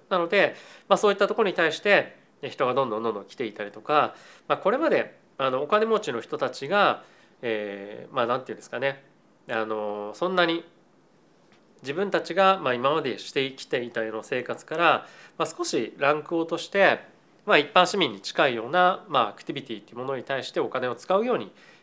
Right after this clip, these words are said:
えー、なってきていると。で、これが、まあ、あの、リス-、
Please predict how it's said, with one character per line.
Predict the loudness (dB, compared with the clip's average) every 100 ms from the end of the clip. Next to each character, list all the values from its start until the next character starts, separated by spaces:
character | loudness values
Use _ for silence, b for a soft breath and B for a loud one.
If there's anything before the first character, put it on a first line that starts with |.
| -8
え | -4
ー、 | -2
な | -2
っ |
て | -4 -12 -12
き | -10
て | -10
い | -10
る |
と。 | -12 -16 _ _
で、 | -8
こ | -6 -4
れ | 0
が、 | 4 4 2 B B B
ま | 6
あ、 | 8
あ |
の、 | 8 2 -2
リ | -4
ス-、 | -8 -14